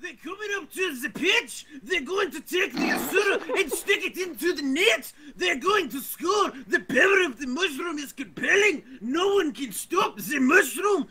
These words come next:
They're charging into the battle! They're in the corner! Oh no! The Asura is getting hit into the net! It's a goal! A goal!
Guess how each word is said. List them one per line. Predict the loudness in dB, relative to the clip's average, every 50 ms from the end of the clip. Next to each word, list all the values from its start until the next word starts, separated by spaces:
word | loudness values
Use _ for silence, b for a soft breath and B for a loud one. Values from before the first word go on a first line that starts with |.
| -10 -16 -10
They're | B -2 -2 -2
charging | -4 -4 0 2 4 4 4 4 2 0 0 2
into | 0 -2 -2 -4 -6
the | -6 -6 -6
battle! | 0 2 2 2 2 2 0 0 0 0 -4 -10 -14 -8 B
They're | 4 6 8 6 6 4
in | 0
the | -6 -6
corner! | -6 -4 -2 0 0 2 2 2 0 0 -2 -4 -10 -12 0
Oh | 0 2 2 2 -2 -4 -2
no! | -2 0 2 2 2 0 -2 -6 -12 -10
The | -8 -6 -6 -6
Asura | -6 -8 -6 -2 0 2 2 2 0 -2 -6 -4
is | -6 -6 -4
getting | -4 -6 -4 -4 0
hit | 2 2 2 2 0 -2
into | -10 -10 -8 -8
the | -8 -8
net! | -6 -2 2 2 2 2 0 -6 -14
It's | -14 -6 -4 -4 -4 -2 -4
a | -8
goal! | -8 -8 -4 0 2 2 2 2 2 2 2 2 4 4 4 4 4 2 2 -4 -6 -12 -8 -6 -6
A | -6 -6 -4 -2 0 2 4 4 4 2 2 2 2 2 2 2 2 0 0 0 -2 -4
goal! | -6 -8